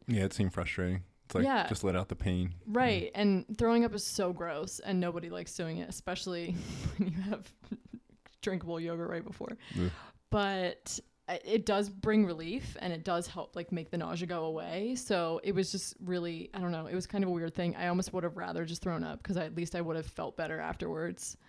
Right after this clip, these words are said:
Speaker 2: Um, so that, that started, and that became kind of a theme of, like, the last bit of the first trimester. And also in week eleven, I started to get headaches, um, just light ones, nothing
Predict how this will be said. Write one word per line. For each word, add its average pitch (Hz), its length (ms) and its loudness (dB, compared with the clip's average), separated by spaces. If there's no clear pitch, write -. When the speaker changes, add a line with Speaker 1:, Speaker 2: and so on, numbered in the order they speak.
Speaker 2:
Um, 175 460 -2
so 208 180 2
that, 196 260 2
that 180 280 0
started, 165 540 -2
and 180 200 -2
that 165 160 -6
became 175 340 -4
kind 160 200 -6
of 156 80 -6
a 160 40 -4
theme 170 300 -2
of, 156 80 -4
like, 160 140 -6
the - 80 -10
last - 480 -10
bit - 220 -8
of 185 200 -10
the 170 120 -6
first - 300 -8
trimester. 170 640 -4
And 190 380 -2
also 202 320 2
in 190 140 2
week 190 160 -4
eleven, 180 400 0
I 180 80 -8
started 180 400 -4
to 196 100 -8
get 185 180 -4
headaches, 202 840 -6
um, 175 420 0
just - 240 -6
light 214 240 0
ones, 214 400 6
nothing 190 540 0